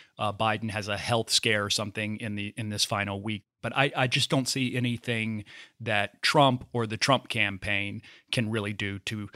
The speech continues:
change the direction of where we are right now. The question is, where are we? Are we where we think we are, which is Biden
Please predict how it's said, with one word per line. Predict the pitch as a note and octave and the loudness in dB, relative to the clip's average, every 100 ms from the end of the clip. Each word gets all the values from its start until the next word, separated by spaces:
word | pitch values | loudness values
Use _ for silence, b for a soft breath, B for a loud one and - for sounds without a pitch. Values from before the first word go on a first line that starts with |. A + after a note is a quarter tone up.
| b b _ | b b _
change | - - B2 A2+ A2 G#2 - C3 | 6 6 6 4 0 -2 -4 -4
the | A2+ | -6
direction | G#2 G#2+ G2 - - G#2+ A2+ - | -6 -2 -2 0 -2 -2 -10 -12
of | - G2+ G2 | -6 -6 -6
where | G#2 G2 | -6 -6
we | G2 G2+ | -4 -4
are | F#2+ | -4
right | F#2+ G#2+ A#2+ | -4 -8 -6
now. | A2 F#2+ B2 b b b | -6 -6 -8 b b b
The | B2+ | 2
question | D3 C3 A#2 | 6 6 4
is, | A2 G#2+ | 0 0
where | A#2+ A#2+ A#2+ A#2 - | 2 2 2 0 0
are | A2+ G2 | 0 0
we? | G#2+ G#2+ - | -4 -12 -4
Are | A#2+ A#2 | 2 2
we | A2+ A#2 A2+ G#2+ b b b _ | 2 0 -2 -4 b b b _
where | C3 C3 | 2 4
we | B2+ | 4
think | B2 F#3 G3+ | 6 6 8
we | F3+ E3+ | 10 10
are, | D#3+ D#3 | 10 8
which | C3 B2 | 6 4
is | A2+ | 2
Biden | F#2+ B2 B2 B2 | 4 6 6 4